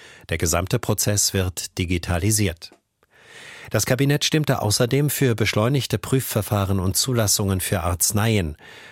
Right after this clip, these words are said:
Damit soll Deutschland als Standort für die Entwicklung und Produktion von Medikamenten attraktiver werden.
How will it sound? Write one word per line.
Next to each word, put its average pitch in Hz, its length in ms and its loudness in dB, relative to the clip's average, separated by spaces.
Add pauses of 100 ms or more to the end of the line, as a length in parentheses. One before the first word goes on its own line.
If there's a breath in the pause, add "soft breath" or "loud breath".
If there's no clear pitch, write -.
(120 loud breath)
Damit 80 260 -2
soll 78 300 0
Deutschland 101 760 0
als 92 280 0
Standort 104 460 -2
für 113 120 2
die 98 120 0
Entwicklung 104 600 0
und 110 240 -2
Produktion 101 720 0
von 104 240 0
Medikamenten 95 800 0 (280 loud breath)
attraktiver 107 760 -2
werden. 82 360 -6